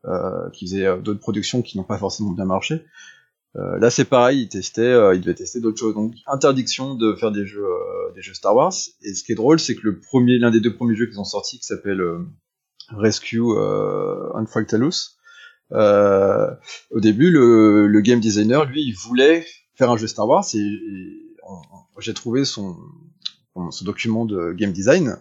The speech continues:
d'origine, qui est de, daté de quatre-vingt-deux, je crois, donc l'année à peu près officielle de la, du lancement de Lucasfilm Games,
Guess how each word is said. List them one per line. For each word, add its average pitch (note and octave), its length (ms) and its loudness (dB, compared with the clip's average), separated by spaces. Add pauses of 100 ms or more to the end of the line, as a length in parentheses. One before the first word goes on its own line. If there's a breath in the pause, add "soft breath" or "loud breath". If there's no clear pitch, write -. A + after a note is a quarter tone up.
(200)
d'origine, G#2+ 580 -4
qui F2+ 100 -12
est F2+ 40 -12
de, F#2 280 -12
daté G#2+ 220 -4
de - 40 -8
quatre-vingt-deux, G#2+ 500 -6
je - 100 -6
crois, C#3 200 -2
donc F#2 200 -12
l'année F#2+ 220 -2
à A2 60 0
peu G#2 140 -8
près - 120 -14
officielle G#2+ 420 -4
de F#2+ 120 -4
la, E2+ 200 2 (360)
du F#2 80 -10
lancement G2+ 340 -8
de F2+ 120 -8
Lucasfilm F#2 440 -14
Games, E3 200 -4